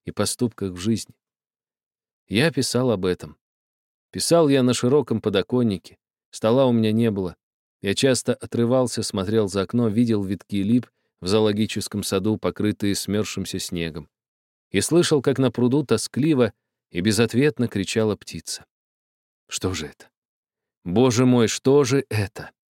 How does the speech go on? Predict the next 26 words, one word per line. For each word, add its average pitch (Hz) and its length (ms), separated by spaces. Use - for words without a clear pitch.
В 85 100
разгар 123 380
моих 135 240
писаний 127 460
пришло 110 380
письмо 113 380
из 104 100
Союза 98 420
городов. 90 520
Меня 143 260
вызывал 135 400
к - 60
себе 117 220
главный 113 480
уполномоченный — 110 880
известный 135 520
деятель 127 400
кадетской 101 500
партии 104 420
Щепкин. - 520
На 107 120
утро 165 280
я 156 140
пошел 151 300
к - 60
Щепкину. 85 520